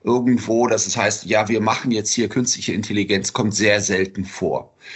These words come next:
Trotzdem kann ich mir vorstellen, dass die künstliche Intelligenz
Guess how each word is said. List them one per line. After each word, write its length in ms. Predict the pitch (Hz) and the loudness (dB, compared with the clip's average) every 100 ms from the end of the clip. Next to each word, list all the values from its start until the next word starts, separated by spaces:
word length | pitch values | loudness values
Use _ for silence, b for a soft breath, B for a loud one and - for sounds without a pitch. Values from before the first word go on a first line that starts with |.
| B B B _ - | B B B _ -4
Trotzdem 920 | - 104 120 - - 160 175 220 - | 0 2 4 2 2 2 2 0 0
kann 180 | 139 | 0
ich 160 | 120 - | 0 0
mir 140 | 117 | -2
vorstellen, 720 | 101 - 117 101 - 131 85 85 | -2 -2 2 2 2 2 2 0
dass 160 | 120 | -2
die 100 | - | -4
künstliche 480 | - 117 - - 101 | -4 -2 -2 -2 -2
Intelligenz 600 | - 113 98 95 98 | -2 -2 0 2 0